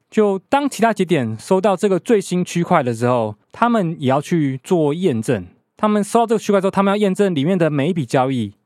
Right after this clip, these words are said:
是不是正确的。他们认为是正确的话，他们就会去投票，去确认说：“诶，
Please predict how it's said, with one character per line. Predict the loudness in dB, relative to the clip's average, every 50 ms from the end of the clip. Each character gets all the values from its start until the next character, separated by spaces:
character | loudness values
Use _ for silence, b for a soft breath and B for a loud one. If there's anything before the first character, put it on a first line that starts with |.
| _ _ _
是 | -6 -2 0
不 | 0
是 | 0 0 0 0 0
正 | 2 2 2 2 0
确 | 0 0 0 0 0
的。 | -4 -8 -14 -16 _ _ _ _ _
他 | -2 0 0
们 | 2
认 | 2 2 2
为 | 2 0
是 | -4 -2
正 | 0 0 0 2
确 | 2 2 2
的 | 2 2
话， | 2 0 0 0 -4 -10 -16 _ _
他 | _ -2 0
们 | 0 2
就 | 0 0
会 | 0 2 0 0 -2
去 | -2 -2 -2 -2
投 | -2 -2 -2 -2 -2
票， | 0 0 0 0 0 -4 -10 _ _ _ _ _
去 | -6 -4 -4
确 | -2 0 2 2 2
认 | 2 0
说 | 0 0 0 2 0 0 0
：“诶， | -2 -2 -2